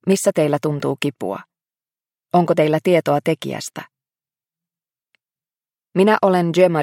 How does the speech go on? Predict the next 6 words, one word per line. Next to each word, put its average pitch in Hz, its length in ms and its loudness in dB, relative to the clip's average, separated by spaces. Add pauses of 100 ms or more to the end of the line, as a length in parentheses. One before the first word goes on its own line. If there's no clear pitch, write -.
Jericho, 147 680 -2 (480)
newyorkilaisen 156 920 2
Bellevue-sairaalan 151 1000 2
päivystysaseman 160 840 0
johtava 151 440 0
lääkäri, 135 460 -2